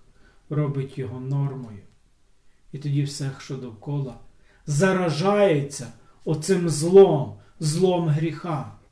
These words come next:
І, відповідно, люди хворіють, духовно хворіють. Знаєте, це як, от пам'ятаєте,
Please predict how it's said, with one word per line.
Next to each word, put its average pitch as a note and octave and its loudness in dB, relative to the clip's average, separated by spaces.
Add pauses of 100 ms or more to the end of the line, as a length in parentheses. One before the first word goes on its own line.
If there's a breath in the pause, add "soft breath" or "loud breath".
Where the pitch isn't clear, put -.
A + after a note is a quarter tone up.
(800)
І, F3+ -2
відповідно, D3 -4 (1200)
люди C3+ -4 (220)
хворіють, C#3+ -4 (160)
духовно C3+ -6
хворіють. A#2+ -16 (680 soft breath)
Знаєте, G#3 -2
це F3 -4
як, E3+ -2
от D#3 -6
пам'ятаєте, E3+ -4